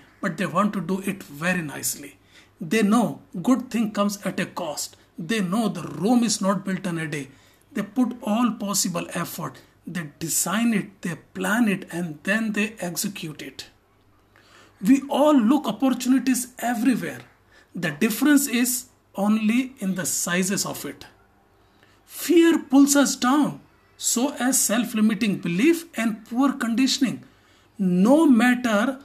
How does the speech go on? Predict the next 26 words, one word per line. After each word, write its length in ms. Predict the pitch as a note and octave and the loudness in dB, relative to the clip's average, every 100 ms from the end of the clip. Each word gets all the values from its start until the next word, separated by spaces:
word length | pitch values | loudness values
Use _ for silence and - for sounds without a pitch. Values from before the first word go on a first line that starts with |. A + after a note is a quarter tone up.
| _ - | _ -18
how 340 | - A3+ B3+ | -4 0 2
hard 400 | - G#3 C4 C4 | 0 -2 0 0
the 80 | C4 | 0
situations 640 | - - A#3 G#3+ B3 A3 | -2 -4 -4 0 0 0
are 140 | A#3 | -2
from 240 | - A3+ G#3 | 0 0 0
outside, 680 | F#3 G3+ - F#3 D3 C3 - _ _ _ _ _ - | 0 0 0 -2 -4 -8 -18 _ _ _ _ _ -6
when 240 | A3 A#3 | 0 2
there 140 | A3+ B3+ | 2 2
is 100 | G#3 | 0
a 60 | |
bigger 460 | D#3+ C#3 A3+ B3 G3 | -2 -2 0 0 -2
yes 340 | D3 G#3+ - | -2 -2 -2
from 280 | - G#3 D#3+ | 0 0 -2
within, 500 | E3 E3+ G3 B2+ - _ _ _ _ _ _ | -4 -2 -4 -4 -12 _ _ _ _ _ _
no 520 | G3+ F3+ F#3+ B3+ C4+ C4+ | -6 -2 2 4 2 0
amount 500 | F3+ G3 A3 A3+ A3 - | -2 0 0 -2 -6 -8
of 200 | F3 G3 | -8 -4
negativity 760 | F3+ F3 G#3 F#3+ F#3+ G3+ G3+ | -4 -2 -4 -4 -4 -4 -2
can 260 | G3 F#3+ - | -2 -4 -4
pull 200 | G3+ G#3 | -4 -2
us 220 | F#3 E3+ - | -4 -2 -4
down. 440 | D#3+ D#3 B2+ B2 _ _ _ _ _ _ _ _ _ _ _ _ _ _ _ | -6 -6 -8 -14 _ _ _ _ _ _ _ _ _ _ _ _ _ _ _
Why 600 | E3+ C#3 D3 E3+ C4+ E4 - _ _ _ _ | -16 -10 -4 -2 -2 -4 -14 _ _ _ _
and 180 | G3 E3 | -6 -6
how 500 | - - A3 A3+ D3 | -8 -8 -4 -4 -6